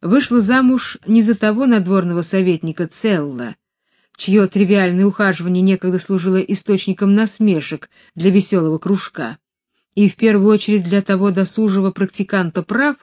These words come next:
тоже не вовсе нечувствительного к прелести черных глаз, но за доктора медицины Гесслера, которого смерть рано разлучила с ней, так что теперь она уже в продолжении многих лет живет в Бамберге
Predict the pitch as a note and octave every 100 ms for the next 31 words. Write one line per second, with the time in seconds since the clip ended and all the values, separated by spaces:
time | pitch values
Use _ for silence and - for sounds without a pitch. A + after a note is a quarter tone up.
0 | _ _ _ _ _ _ C#4+ C4 G3+ G3
1 | F3+ - G#3 G3 G3+ - - F#3+ F3+ G3+
2 | G3 A#3 - G#3 G3 - F3 F3 E3+ -
3 | G3+ E3+ - F#3 - F3 E3+ F3 F#3+ E3+
4 | C#3+ - _ _ _ _ _ _ _ _
5 | _ F#3 A3 C#4+ D4 - A3 C4+ G3+ D4
6 | - D4 C#4 B3 B3 - C#4+ C#4 C#4 B3
7 | G3 D4 D#4 - D3 B2 C3+ - _ _
8 | _ _ _ _ F#3 G#3 G#3 G3 F#3+ G3+
9 | G#3 A#3 - - - F#3+ G#3 G#3+ G#3 F#3+
10 | G#3 - C#4 A#3 - - D3 D3 D#3 _
11 | _ _ - G3+ - - G#3 G3+ F#3+ C4
12 | B3+ G#3 A#3 A#3+ F#3+ A#3+ - G3+ G3 F#3
13 | G3 A#3 G#3 F#3 G3+ G3+ F#3 F#3+ F#3+ F3+
14 | F3 G3 F3 D#3+ F#3 F#3+ A#3+ A3+ B3+